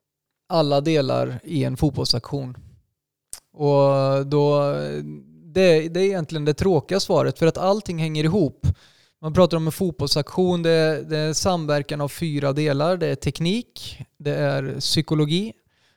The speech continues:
det är spelförståelse och det är fysik. Och det som vi, vi pratar om där med gamla traditioner och mönster, så om, om vi skulle göra som vi alltid har gjort, om vi tar exemplet att man går och tränar då, eh, målvakten,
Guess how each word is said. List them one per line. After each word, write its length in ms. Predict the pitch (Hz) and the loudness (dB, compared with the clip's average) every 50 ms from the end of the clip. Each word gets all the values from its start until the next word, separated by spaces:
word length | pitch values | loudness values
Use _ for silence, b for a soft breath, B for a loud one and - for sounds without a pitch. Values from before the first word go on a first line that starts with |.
| _ _ | _ _
det 100 | - 139 | -6 -4
är 60 | 135 127 | -2 -2
spelförståelse 1080 | - - - 170 160 147 - - 143 - - 156 147 147 143 135 - - 170 170 170 - | -2 -2 0 0 0 0 0 -2 -4 -4 -4 -4 -2 -2 -2 -2 0 2 2 2 2 0
och 240 | - 170 - - - | -2 -8 -8 -6 -4
det 100 | 151 147 | -2 -2
är 100 | 139 131 | -2 -2
fysik. 720 | - - 143 131 - - 139 135 131 _ - - - - - - _ _ b b b b b b b b b b b b b b b b b _ - | -4 -4 -4 -2 -2 -2 -2 -4 -8 _ -14 -12 -12 -12 -12 -14 _ _ b b b b b b b b b b b b b b b b b _ -6
Och 420 | 147 147 151 151 147 147 147 151 | -2 0 2 4 4 4 2 2
det 180 | 156 165 160 151 | 4 4 4 4
som 200 | - 170 160 160 | 4 2 0 0
vi, 140 | 160 160 | 0 0
vi 180 | 156 156 160 151 | 0 0 0 0
pratar 300 | 151 180 170 156 - 170 | 2 2 0 0 0 -2
om 120 | 165 175 | -4 0
där 220 | 190 196 180 156 151 | 2 2 4 4 2
med 200 | 156 151 151 151 | 0 -2 -2 0
gamla 360 | 165 156 151 151 147 143 143 | -2 -2 0 0 0 0 0
traditioner 760 | - - 165 151 151 143 - - 156 147 139 139 139 147 151 | 0 -2 -4 -4 -4 -4 -2 -2 -2 -2 -2 -4 -4 -2 -2
och 100 | 156 156 | -2 -2
mönster, 360 | 160 151 143 139 131 - 160 | -2 -4 -4 -4 -4 -4 -4
så 480 | 143 - 165 160 156 151 156 151 139 123 117 110 156 170 160 156 165 160 147 | -4 -2 -2 0 2 2 2 0 -2 -4 -10 -16 -18 -12 -6 -4 -4 -4 -4
om, 480 | 147 151 160 156 151 156 - 147 - - _ _ _ _ _ _ _ - | -6 -10 -10 -10 -10 -12 -12 -16 -20 -20 _ _ _ _ _ _ _ -12
om 180 | - 165 160 | -8 -6 -2
vi 140 | 156 165 160 | 0 0 0
skulle 220 | 156 - 180 175 170 | 0 0 2 2 4
göra 240 | 175 170 165 165 | 4 4 4 2
som 140 | 160 - 190 | 0 -2 0
vi 100 | 185 185 | 2 2
alltid 360 | 185 180 170 151 - - 170 | 4 4 2 0 -2 0 0
har 40 | 160 | 2
gjort, 500 | 165 202 247 262 - - _ - - - 165 | 2 2 0 -2 -4 -6 _ -14 -10 -8 -8
om 140 | 156 170 | -6 -4
vi 120 | 160 156 151 | -4 -4 0
tar 320 | - 165 180 190 202 202 | 2 2 2 2 2 0
exemplet 680 | 196 202 202 - - - 202 160 143 - - 143 135 139 | -2 -4 -4 -4 -2 0 0 0 0 -2 -2 -2 0 0
att 200 | 143 135 - - | -2 -4 -4 -6
man 320 | 147 139 143 143 143 143 | -6 -6 -6 -6 -6 -4
går 160 | 143 147 147 | -2 0 0
och 80 | 143 139 | 0 0
tränar 400 | - 165 160 147 143 156 196 220 | 0 0 0 0 0 -2 -2 -2
då, 440 | 226 185 160 151 147 143 143 143 143 - | 0 0 0 0 0 0 -2 -2 -4 -6
eh, 380 | 110 113 151 151 147 131 - - | -8 -10 -10 -10 -12 -12 -12 -10
målvakten, 800 | 151 160 165 156 147 139 139 135 - - - 147 139 139 139 | -6 -4 -2 -2 -2 -2 -4 -6 -6 -8 -8 -8 -8 -8 -10